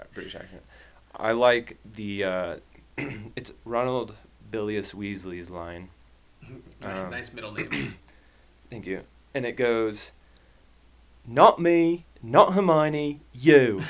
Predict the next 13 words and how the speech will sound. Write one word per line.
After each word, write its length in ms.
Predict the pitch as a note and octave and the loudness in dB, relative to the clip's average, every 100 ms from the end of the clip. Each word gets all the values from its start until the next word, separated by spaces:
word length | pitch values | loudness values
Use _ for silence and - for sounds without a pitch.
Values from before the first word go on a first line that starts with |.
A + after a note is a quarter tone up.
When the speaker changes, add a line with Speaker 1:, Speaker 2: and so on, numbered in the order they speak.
| - | -8
Speaker 1:
And 140 | G#2+ G#2 | -6 -4
I 60 | |
think 240 | G2+ D#3 - | -2 -4 -4
that's 240 | F2 - | -6 -6
funny. 320 | - D#2 - - - - - D#3+ - - | -10 -12 -12 -16 -20 -20 -12 -10 -10 -6
<laughs> 120 | C4+ - - - - - - - - - D#3+ - - - - - | -6 -6 -10 -14 -20 -20 -20 -20 -20 -18 -20 -20 -20 -20 -20 -14
Speaker 2:
You 100 | C3 | -4
just 140 | C#3 | -2
think 120 | C3+ | -2
it's 140 | B2+ - | -4 -4
funny? 280 | A2+ A#2+ | -4 -8
It's 200 | C#3+ D#3 | -10 -12
like 180 | D3+ D#3+ | -8 -6